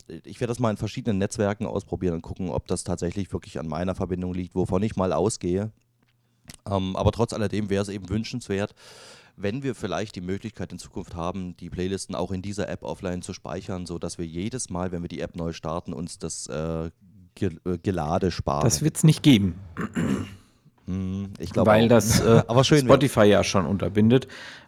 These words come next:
Speaker 2: Ähm, das ist ja genau das gleiche Problem mit der D J Pro App und, äh, mit anderen, äh, Drittanbietern-Apps. Ähm, das wird es nicht geben. Äh, ich hab mir die App auch gerade eben mal runtergeladen, ein bisschen drin rumgespielt,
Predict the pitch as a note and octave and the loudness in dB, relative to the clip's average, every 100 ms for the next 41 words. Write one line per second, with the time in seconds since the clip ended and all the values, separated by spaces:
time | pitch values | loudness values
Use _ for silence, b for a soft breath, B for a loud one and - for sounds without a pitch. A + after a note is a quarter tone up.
0 | - F#2+ F#2+ G#2 G2 F#2+ A2+ - F#2+ G2+ | 0 4 6 4 2 -2 -4 -2 2 6
1 | G#2+ G#2+ - E2+ - G2 G2+ G#2 G#2+ G#2 | 6 4 2 2 2 -4 0 4 6 6
2 | G2+ G2 G2+ - F#2 - A2 - G#2 G#2+ | 4 0 0 2 0 4 4 6 4 2
3 | G#2 G2 F#2+ F#2+ G2 F#2+ - G2 G2 G2 | 0 0 0 0 0 2 0 0 2 2
4 | F#2+ F#2 F#2 F#2 F2 - G2 - F#2+ F2+ | 0 0 0 0 -2 -2 -4 0 -2 -2
5 | F2 F2 E2+ F#2+ F#2+ - - B B B | 0 0 2 -2 -2 -6 -6 B B B
6 | B B - F#2+ F#2 F#2+ F#2 F#2 F#2 - | B B -2 4 6 6 4 2 -2 -2
7 | F#2 F2+ - - G2 - - G2 - - | 0 0 -2 -2 -2 -2 -2 -4 -4 -8
8 | F#2+ F#2 - G2 F2+ F2 D#2+ B B B | -4 -4 -4 -2 0 -2 -4 B B B
9 | B G2+ G2 F2+ - A#3 A3 F3 - - | B 6 8 6 4 6 8 6 4 4
10 | C#3+ E3 - - A#2 C3 C#3+ B2+ A#2+ A2 | 6 6 4 4 6 6 6 4 6 6
11 | A2+ C#3 A#2 F#2+ F#2 G2+ G#2 G2 G#2 F#2+ | 6 4 4 6 6 4 2 2 0 2
12 | G2 G2 A#2+ C3 A#2 - G#2 B2 D#3 F3 | 2 4 4 6 2 0 2 6 6 6
13 | - | 0